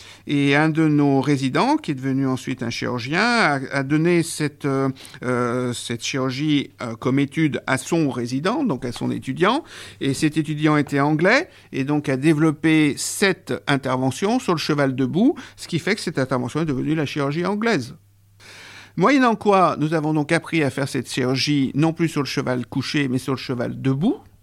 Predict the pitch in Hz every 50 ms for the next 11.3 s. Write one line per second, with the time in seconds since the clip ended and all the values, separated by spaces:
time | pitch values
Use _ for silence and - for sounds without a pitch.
0 | - - - - - - - 147 147 147 - 165 156 156 165 165 160 - - 170
1 | 165 165 160 147 165 165 156 - - 131 117 - - 160 165 170 170 160 180 185
2 | 175 - 240 254 277 311 349 381 403 - - - - - - - _ _ - -
3 | 151 147 151 156 151 151 147 143 147 - - - 147 143 143 143 - 139 107 -
4 | - - - - - - - - 135 123 120 127 139 156 160 156 156 147 143 -
5 | - 131 127 - 131 127 123 127 135 127 - 143 143 139 160 180 190 214 262 302
6 | 339 - - - - - - - 165 156 156 147 151 - - - 226 175 165 151
7 | 147 - - 156 156 151 - - 156 143 - 147 143 - - 139 - - 156 147
8 | 143 139 143 143 151 160 156 147 143 135 120 - - _ - 120 123 120 117 113
9 | - 127 110 - - 113 - 120 113 123 120 - - - 117 120 123 123 123 117
10 | 117 117 113 117 120 120 127 131 127 - - 123 120 117 - 131 123 - - 117
11 | 123 - - 135 131